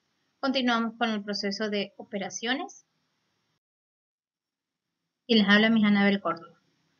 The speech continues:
Objetivo: realizar ejercicios de operaciones combinadas mediante la jer-, jerarquización de prioridades para tener un buen desarrollo mental.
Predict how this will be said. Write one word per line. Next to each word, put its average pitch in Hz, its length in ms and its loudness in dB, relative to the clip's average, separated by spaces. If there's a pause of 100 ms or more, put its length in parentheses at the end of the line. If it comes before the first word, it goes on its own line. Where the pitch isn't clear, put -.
(300)
Objetivo: 240 640 0 (400)
realizar 254 360 4
ejercicios 285 500 -2
de 277 40 -2
operaciones 220 640 -4
combinadas 247 560 2
mediante 214 400 -2
la 190 240 -4
jer-, 262 340 -2 (220)
jerarquización 247 840 -2
de 220 100 -4
prioridades 196 540 -2
para 190 220 -2
tener 180 240 -8
un 196 160 -4
buen 220 200 -4
desarrollo 170 460 -8
mental. - 380 -16